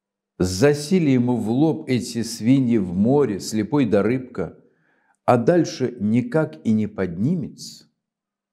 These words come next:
Вот парадоксальным образом все те же свиньи, засевшие в лоб лесковскому безграмотному якуту, в наши дни иногда могут привести к смущению уже вполне,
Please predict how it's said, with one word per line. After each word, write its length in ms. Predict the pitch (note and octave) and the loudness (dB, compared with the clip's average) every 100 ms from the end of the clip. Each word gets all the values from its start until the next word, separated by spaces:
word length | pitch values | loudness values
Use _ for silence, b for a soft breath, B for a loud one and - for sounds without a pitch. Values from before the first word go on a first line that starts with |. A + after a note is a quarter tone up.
| _ _ _ _ _ _ _ _ _ _ _ _ _ _ _ _ _ _ _ _ - | _ _ _ _ _ _ _ _ _ _ _ _ _ _ _ _ _ _ _ _ -2
Вот 420 | A2 D3+ D3+ - - _ _ | 2 2 2 -14 -20 _ _
парадоксальным 840 | A#2+ G#2+ B2 - D#3+ C#3+ B2 - | 0 2 -2 0 0 0 -2 0
образом 720 | D#3+ D#3+ A2 F#2+ G2 F#2 E2+ - _ | 0 2 0 -2 -4 -6 -8 -16 _
все 260 | - - D#3 | -16 0 0
те 260 | D#3 E3+ | 2 0
же 180 | D3 B2 | 0 -2
свиньи, 840 | A2+ - A2 D#3+ E3+ E2+ B1 - - _ _ _ _ _ | -6 -10 -6 -4 -4 -6 -12 -20 -20 _ _ _ _ _
засевшие 1000 | F#2+ B2 B2 - D#3 - - A2 G#2+ - | 0 2 2 -2 -2 -4 -4 -2 -2 -6
в 240 | F2+ F#2 | -14 -8
лоб 500 | A2+ C#3+ D#3+ - - | -2 0 0 -4 -6
лесковскому 760 | B2+ C3 C3 D#3 D#3 - A2+ A2 | 0 0 0 -4 -4 -4 -4 -4
безграмотному 840 | G2 A#2 A2 C3 A2 G#2 A#2 A2 | -4 -4 0 0 -2 -6 -4 -2
якуту, 640 | A2 G#2+ A2+ - E3+ - G#2 | 0 0 -2 -2 -2 -2 -4
в 80 | |
наши 380 | A2+ C#3+ C3 B2 | 0 0 -2 -6
дни 260 | G#2+ D#3 C#3+ | -6 -4 -2
иногда 400 | A#2 A2+ A2 C3+ | -2 -4 -2 -2
могут 400 | C#3 C#3 B2 - | -2 -4 -6 -4
привести 540 | A#2+ A#2 A#2 - C3+ | -4 -4 -6 -6 -6
к 80 | - | -6
смущению 880 | - A2+ A2+ A2 - D#3 C#3+ B2+ - | -10 -6 -6 -8 -2 -2 0 -4 -4
уже 260 | A#2 A#2 D3 | -4 -2 -4
вполне, 920 | D3 C#3+ A#2+ B2 C#3 D#3+ F3+ D#3 | -2 0 0 0 -4 -2 -2 -4